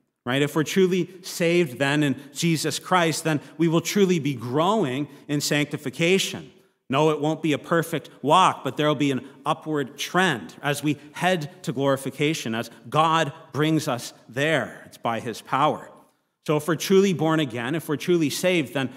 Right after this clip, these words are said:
we will bear fruit in obedience because we're connected to Christ, who is the true vine.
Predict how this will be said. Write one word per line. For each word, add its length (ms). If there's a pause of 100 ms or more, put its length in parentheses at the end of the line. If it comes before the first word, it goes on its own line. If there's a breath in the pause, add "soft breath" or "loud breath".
(140 loud breath)
we 100
will 180
bear 400
fruit 600 (160 loud breath)
in 120
obedience 760
because 320
we're 120
connected 560
to 100
Christ, 560 (240 soft breath)
who 140
is 220
the 100
true 420 (300 loud breath)
vine. 440